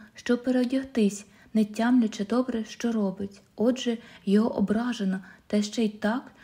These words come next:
що вагатися далі не можна. За що? За абищо? За стару бабу,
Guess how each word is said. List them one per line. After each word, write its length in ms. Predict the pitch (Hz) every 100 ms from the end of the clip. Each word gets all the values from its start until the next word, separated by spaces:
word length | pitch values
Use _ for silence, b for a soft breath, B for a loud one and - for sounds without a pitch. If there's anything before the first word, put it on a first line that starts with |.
| B
що 220 | - - 202
вагатися 600 | 202 214 277 277 - 208
далі 300 | 202 196 208
не 120 | 233
можна. 480 | 254 233 202 - - -
За 280 | - 190 98
що? 640 | - - - 233 220 196 B B
За 260 | - 196 -
абищо? 680 | - 175 214 285 370 - 214 208 B B B
За 140 | 226
стару 360 | 220 - 220 214
бабу, 520 | 175 202 269 294 226